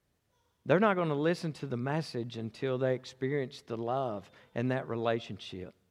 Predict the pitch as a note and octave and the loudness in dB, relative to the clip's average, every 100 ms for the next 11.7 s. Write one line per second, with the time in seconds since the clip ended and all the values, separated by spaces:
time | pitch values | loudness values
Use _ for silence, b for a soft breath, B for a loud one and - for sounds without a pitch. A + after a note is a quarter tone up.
0 | _ _ b b b b b C3+ E3+ D#3+ | _ _ b b b b b -2 4 6
1 | D3+ D#3 E3 D3+ B2+ D3 C#3+ C3+ - E3 | 8 10 10 8 4 6 6 4 6 6
2 | D#3+ - - C#3+ D3 B2 D#3 D3 C3+ A#2+ | 6 4 -6 -4 -4 -2 2 2 4 0
3 | A#2 C3+ C#3 - C3+ C3+ C3 B2 - G#2+ | 0 -2 -2 0 2 4 4 2 -4 -8
4 | - E3+ - D3 C3+ A#2+ C#3 C3+ B2+ C3 | 0 0 0 0 2 2 2 0 0 -4
5 | B2 B2 A#2+ A2+ B B B B - G2+ | 2 4 4 2 B B B B -4 -2
6 | G2 C#3+ B2 A2 A#2+ B2 B2+ B2 A#2 A#2 | 2 2 2 -4 0 2 2 2 0 2
7 | A2+ A2+ - A2 A2+ A#2 A2 B B B | 2 2 -2 -4 -2 0 -2 B B B
8 | B2 - B2+ A2+ G#2+ A#2 A#2 A2 G2+ A2+ | -4 2 2 2 -2 2 2 0 -2 -2
9 | G#2 G2+ G2 F#2+ F2+ - F2+ F2+ F2 F2 | -2 -2 -2 -2 -6 -8 -6 -8 -12 -12
10 | F2 F2 - G#2+ C3+ B2 A#2+ A#2 A#2 G#2 | -12 -14 -10 -2 2 4 2 2 0 0
11 | G#2+ A2 C3 A#2 A2 G#2+ A2 | -2 0 2 2 0 -2 -4